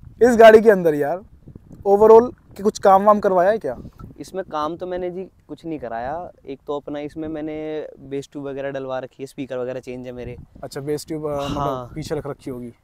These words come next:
Speaker 2: और वाइजर वगैरह लगवा रखे हैं जी मैंने इसमें।
Speaker 1: अच्छा।
Speaker 2: वही थोड़ा बेसिक बेसिक काम है।
Speaker 1: हम्म।
Speaker 2: अलॉय मैंने अभी इसके चेंज कराए नहीं थे
Speaker 1: हम्म।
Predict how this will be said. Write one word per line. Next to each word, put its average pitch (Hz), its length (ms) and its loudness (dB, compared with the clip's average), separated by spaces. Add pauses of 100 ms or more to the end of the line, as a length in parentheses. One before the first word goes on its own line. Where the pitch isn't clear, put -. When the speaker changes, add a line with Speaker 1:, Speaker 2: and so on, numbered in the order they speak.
Speaker 2:
और 147 140 -2
वाइजर 143 420 -2
वगैरह 160 280 -2
लगवा 160 260 -2
रखे 156 220 -6
हैं 156 60 -8
जी 160 80 -8
मैंने 151 200 -8
इसमें। 147 340 -14 (140)
Speaker 1:
अच्छा। 131 460 -12
Speaker 2:
वही 180 100 -8
थोड़ा 196 220 0
बेसिक 175 320 -2
बेसिक 165 220 -8
काम 127 280 -6
है। 113 140 -20 (220)
Speaker 1:
हम्म। 143 280 -12 (300)
Speaker 2:
अलॉय 175 280 2
मैंने 196 180 -2
अभी 196 120 -2
इसके 202 160 -6
चेंज 196 220 -6
कराए 160 260 -2
नहीं 175 140 -6
थे 226 160 -2
Speaker 1:
हम्म। 156 560 -10